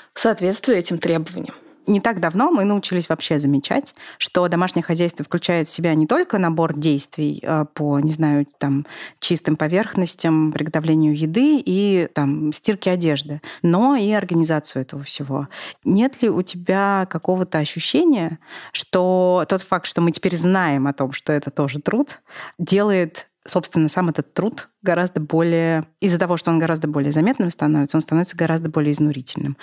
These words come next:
Speaker 2: Если бы мы не знали о том, что это называется ментальным грузом, было ли бы нам проще?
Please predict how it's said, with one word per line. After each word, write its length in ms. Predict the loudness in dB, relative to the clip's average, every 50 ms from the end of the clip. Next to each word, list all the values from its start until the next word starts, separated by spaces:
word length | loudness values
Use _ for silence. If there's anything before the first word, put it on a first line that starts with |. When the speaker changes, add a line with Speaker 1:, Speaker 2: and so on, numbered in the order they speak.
| -12 -2 0
Speaker 2:
Если 260 | 0 0 2 2 0
бы 60 | 2
мы 80 | 2 2
не 100 | 2 2
знали 300 | 2 2 2 2 0 -2
о 80 | -2
том, 140 | -2 -2 -4
что 140 | -2 -4 -6
это 120 | -2 -2
называется 360 | -2 0 0 -2 -2 -2 0 0
ментальным 380 | 0 0 0 0 0 0 -2 -2
грузом, 360 | 0 0 0 0 0 0 0
было 140 | 2 2 2
ли 100 | 2 0
бы 320 | -2 -2 -2 -2 -2 0
нам 240 | 0 0 0 -2 -2
проще? 460 | -2 -4 -4 -4 -4 -6 -8 -8 -10